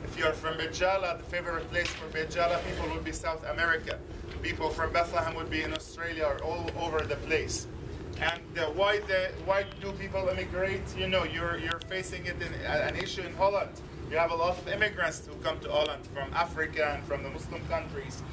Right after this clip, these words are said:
and around the globe. Why do they come to Holland? Because economically you're doing much better. It's more stable. You have a government in place. Nobody threatening your life,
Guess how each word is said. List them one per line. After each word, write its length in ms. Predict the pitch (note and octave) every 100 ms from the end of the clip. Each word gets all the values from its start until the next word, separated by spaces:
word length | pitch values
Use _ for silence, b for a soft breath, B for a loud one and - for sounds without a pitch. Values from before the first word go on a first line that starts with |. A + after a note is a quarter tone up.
| B -
and 140 | C#3+
around 240 | C#3+ D#3+ D#3
the 80 |
globe. 340 | D#3 D#3 D#3+ C3
Why 180 | C3 F3+
do 160 | G3 G3
they 100 | F#3
come 240 | F#3+ G3 F#3+
to 80 | G3
Holland? 340 | F#3 F#3+ G3+ G#3+ - - - - D#3
Because 540 | E3+ F3 F3+ F#3 - E3
economically 680 | G#3 G3 G3 G3 - F3
you're 140 | F3 D#3+
doing 340 | F3 F3 E3+
much 260 | E3+ F3+ -
better. 360 | D3+ D3 F#3+ - - - - - -
It's 240 | D3+ -
more 200 | F3 F#3
stable. 720 | F3+ - F#3+ F3+ E3 E3 F3 D#3+ E3
You 60 |
have 160 | D#3+ D#3+
a 40 |
government 520 | D#3 F3+ F3 F3 F3 F3
in 120 | F3 E3
place. 440 | D3+ D3 E3 - - - -
Nobody 340 | E3+ F3 E3+ F3 -
threatening 500 | F3+ F3 F3+ E3+ E3+
your 200 | E3+ E3+ E3
life, 280 | D#3+ E3 E3